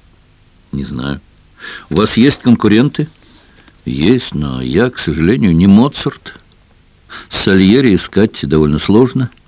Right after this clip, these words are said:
Враждуете с кем-нибудь? Или, быть может, вам мстит муж вашей подруги? Кстати, ее имя, фамилия и адрес.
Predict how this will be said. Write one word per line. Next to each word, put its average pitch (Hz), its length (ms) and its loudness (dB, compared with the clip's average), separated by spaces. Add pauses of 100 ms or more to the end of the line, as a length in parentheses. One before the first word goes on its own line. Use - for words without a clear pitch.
(540)
Враждуете 110 600 2
с - 60 -14
кем-нибудь? 151 520 -2 (440)
Или, 98 320 4
быть 92 200 0
может, 101 300 2
вам 101 360 2
мстит 101 560 0
муж 107 420 6
вашей 98 340 0
подруги? 123 460 0
Кстати, - 560 -4 (420)
ее 95 220 6
имя, 135 280 4
фамилия 104 460 2
и 90 60 4
адрес. 60 420 -4